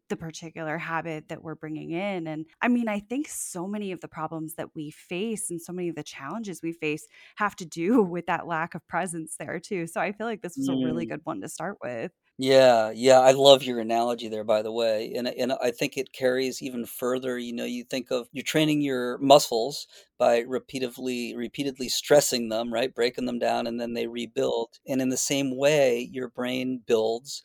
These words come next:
Speaker 2: Neuroplasticity is this idea that your brain changes based on the content that it's processing in any moment. And the key things that make that change is both that content that you're bringing in, in this case, it would be the ability to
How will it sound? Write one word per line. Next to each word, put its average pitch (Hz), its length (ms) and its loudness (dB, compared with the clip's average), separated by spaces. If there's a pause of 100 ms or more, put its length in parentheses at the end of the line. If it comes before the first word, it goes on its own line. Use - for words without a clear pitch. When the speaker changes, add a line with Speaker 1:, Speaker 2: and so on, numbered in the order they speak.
Speaker 2:
Neuroplasticity 131 1080 4
is 117 180 -4
this 117 220 -4
idea 110 560 0
that 117 180 -2
your 113 140 -8
brain 113 300 -6
changes 113 520 -8 (120)
based 113 420 -4
on 110 480 -2
the - 60 -8
content 131 580 2
that 110 140 0
it's 101 120 -6
processing 107 840 -2 (120)
in 107 140 -6
any 101 320 -6
moment. 98 440 -6 (140)
And 113 160 -2
the 113 80 -2
key 160 260 -4
things 127 380 -4
that 117 200 -2
make 113 200 -6
that 107 160 -2
change 151 300 0
is 110 100 -6
both 120 300 -8
that 107 220 0
content 143 600 -2
that 117 140 -6
you're 110 100 -6
bringing 101 380 -8
in, 101 200 -8
in 113 100 -6
this 110 180 -8
case, 101 420 -4
it 110 140 -8
would 104 200 -4
be 101 380 -4 (260)
the 110 80 -8
ability 104 400 -4
to 98 400 -10